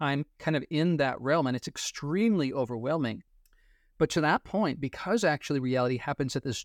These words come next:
deeper level, this deeper structure, and the shadow, the byproduct of that is what we see in space-time. We shouldn't be surprised that when meaningful things happen,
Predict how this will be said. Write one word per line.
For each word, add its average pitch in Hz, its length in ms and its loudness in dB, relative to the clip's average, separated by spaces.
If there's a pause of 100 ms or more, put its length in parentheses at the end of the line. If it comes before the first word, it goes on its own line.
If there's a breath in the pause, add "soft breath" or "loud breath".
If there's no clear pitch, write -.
deeper 143 380 0
level, 120 260 2
this 110 220 -4
deeper 156 320 -2
structure, - 920 -6 (720)
and 156 280 2 (560)
the 139 100 0
shadow, 156 760 2
the 127 160 -2 (200)
byproduct 151 760 0
of 113 180 -2
that - 240 -8 (160)
is 143 160 -4
what 156 140 2
we 156 80 2
see - 180 0
in 120 100 4
space-time. 131 680 -4
We 151 140 0
shouldn't 214 400 0
be 180 100 -2
surprised 175 680 0
that 139 160 0
when 131 280 0 (480)
meaningful 170 720 4
things 143 320 0
happen, 135 720 -4